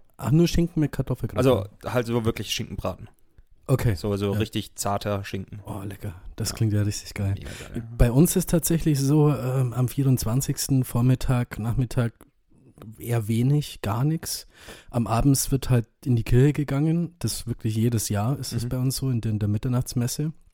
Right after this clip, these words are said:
Speaker 1: Ähm, wo ich, wo ich noch Ministrant war, teilweise zwei, drei Stunden davor halt getroffen mit den Ministranten und halt schon mal ein Schneeflöckchenbier getrunken
Speaker 2: Hm.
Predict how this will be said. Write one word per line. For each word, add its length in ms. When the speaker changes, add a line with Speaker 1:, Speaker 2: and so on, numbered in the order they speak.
Speaker 1:
Ähm, 1200
wo 120
ich, 220
wo 60
ich 100
noch 80
Ministrant 580
war, 340
teilweise 560
zwei, 240
drei 160
Stunden 280
davor 360
halt 140
getroffen 460
mit 100
den 160
Ministranten 680
und 180
halt 140
schon 160
mal 300
ein 40
Schneeflöckchenbier 840
getrunken 580
Speaker 2:
Hm. 300